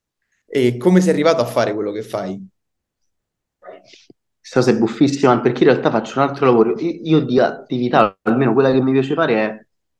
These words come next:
Speaker 2: più documentaristica, per concorsi e reti private se hanno bisogno di,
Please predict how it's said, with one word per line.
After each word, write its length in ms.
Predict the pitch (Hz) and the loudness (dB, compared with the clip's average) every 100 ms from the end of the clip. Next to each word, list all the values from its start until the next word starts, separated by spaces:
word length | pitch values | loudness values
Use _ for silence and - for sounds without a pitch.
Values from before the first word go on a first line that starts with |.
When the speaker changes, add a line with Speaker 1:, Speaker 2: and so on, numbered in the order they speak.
| _ | _
Speaker 2:
più 340 | 139 143 143 | -2 -2 -2
documentaristica, 1400 | 131 127 123 120 113 113 107 101 - 101 98 92 - - _ _ | -2 -2 -2 -2 -2 -2 -2 -4 -8 -6 -4 -4 -6 -20 _ _
per 180 | 113 - | -4 0
concorsi 1200 | 110 107 - 110 110 107 - - 110 107 104 104 | 0 0 2 6 6 6 2 -2 2 4 2 2
e 180 | 110 | 0
reti 220 | 107 104 104 | -2 0 -4
private 540 | 110 107 104 101 101 | -2 -2 -2 -2 -4
se 100 | 104 | -6
hanno 280 | 98 101 101 | -10 -12 -16
bisogno 480 | 101 107 104 101 101 | -14 -8 -6 -6 -10
di, 420 | 101 98 98 | -10 -12 -14